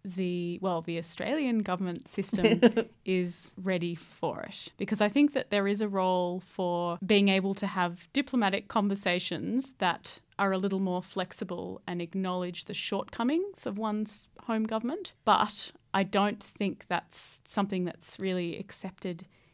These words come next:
Speaker 1: yet.
Speaker 2: I'm really interested in what implications this kind of idea, so,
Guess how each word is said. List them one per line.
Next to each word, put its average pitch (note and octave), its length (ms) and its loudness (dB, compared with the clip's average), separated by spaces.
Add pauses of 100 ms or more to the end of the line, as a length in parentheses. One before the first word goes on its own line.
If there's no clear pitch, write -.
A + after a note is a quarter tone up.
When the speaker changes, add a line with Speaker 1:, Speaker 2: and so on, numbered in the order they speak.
(180)
Speaker 1:
yet. F3 460 -6 (360)
Speaker 2:
I'm A3 160 4
really C#4 200 0
interested G3+ 460 -2
in F#3 180 2
what E3 200 0 (100)
implications E3 800 -2 (220)
this E3 220 0
kind D#3+ 180 0
of D3+ 100 -2
idea, D3 440 -4
so, C#3+ 260 -2